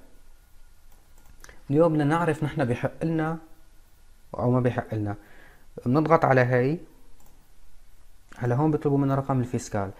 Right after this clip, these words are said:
اصدقائي، رقم الفيسكال موجود على الورقه تبع الضريبه، آه، موجود عليها بيانات وكذا، فبيكون موجود عليها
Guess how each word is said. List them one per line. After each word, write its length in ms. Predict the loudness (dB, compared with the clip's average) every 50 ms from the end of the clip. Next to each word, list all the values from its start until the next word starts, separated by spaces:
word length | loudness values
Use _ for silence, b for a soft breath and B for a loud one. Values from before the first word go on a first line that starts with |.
| B B B B B B
اصدقائي، 500 | -4 -2 0 -2 -2 2 2 2 4 4
رقم 260 | 2 2 2 2 0 0
الفيسكال 560 | 0 0 -2 -4 -2 -2 -2 -2 0 0 0
موجود 560 | 0 0 0 2 2 2 2 0 -2 -2 -6 -10 -6
على 340 | -4 -2 -2 -2 -2 -2 -2
الورقه 560 | -2 0 2 2 2 2 2 0 -2 -2 0 2
تبع 200 | 6 6 6 6
الضريبه، 560 | 6 4 2 2 2 2 2 2 0 0 -2 B B B B B B B B B B -14 -6
آه، 920 | -2 0 2 2 4 4 4 4 4 4 2 2 2 2 2 2 2 0 0 -2 -4 -4 -6 -6 -6 -4
موجود 400 | -2 0 0 2 2 4 4 6
عليها 440 | 6 6 4 4 2 2 2 2
بيانات 540 | 4 4 4 4 4 4 4 4 2 2 0
وكذا، 300 | 0 0 0 2 2 2
فبيكون 380 | 4 4 2 2 2 2 2 2
موجود 300 | 4 2 4 2 4 4
عليها 440 | 4 4 4 4 2 2 0 0